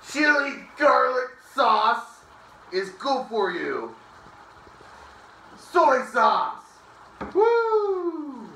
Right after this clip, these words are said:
Right, right. Peanut butter. Nice healthy spoonful.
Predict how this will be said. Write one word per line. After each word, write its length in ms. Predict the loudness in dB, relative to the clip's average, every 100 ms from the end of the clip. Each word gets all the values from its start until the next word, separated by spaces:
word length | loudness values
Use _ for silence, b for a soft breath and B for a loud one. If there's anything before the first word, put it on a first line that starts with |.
| -20 -20 -20 -20 -20 -20 -10 -6
Right, 320 | 2 4 2 0
right. 560 | -2 -2 -2 -2 -6 -10 -20 -20 -20 -20 -8
Peanut 400 | -2 2 2 4
butter. 540 | 2 4 2 0 -4 -16 -20 -20 -20 -20 -20 -20 -20 -20 -20 -14 -14 -14 -20 -20 -20 -20 -20 -20 -20 -20
Nice 420 | -6 2 2 2
healthy 360 | 0 -2 -2 -8
spoonful. 920 | -12 -6 -4 -6 -6 -2 -2 -2 -6